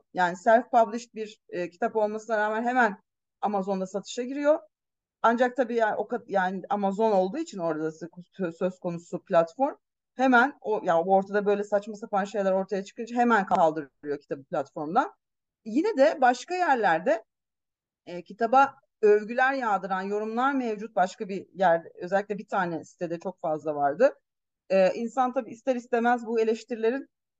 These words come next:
"Ya uydurma mı, yok ya Cory mi yazdı, Cory'nin yakın arkadaşları mı yazdı?"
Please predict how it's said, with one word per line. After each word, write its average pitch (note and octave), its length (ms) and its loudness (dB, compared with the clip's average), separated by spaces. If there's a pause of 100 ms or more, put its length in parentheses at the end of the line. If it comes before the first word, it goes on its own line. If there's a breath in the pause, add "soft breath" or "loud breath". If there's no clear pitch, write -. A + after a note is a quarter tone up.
"Ya - 80 -18
uydurma A3 560 0
mı, F#3 220 2
yok E3 200 -4
ya D#3 240 0
Cory A3+ 240 0
mi G#3+ 140 -4
yazdı, E3 500 -2
Cory'nin G3+ 380 -6
yakın G#3 220 -6
arkadaşları G#3+ 640 -2
mı A3+ 100 -4
yazdı?" F3 540 -2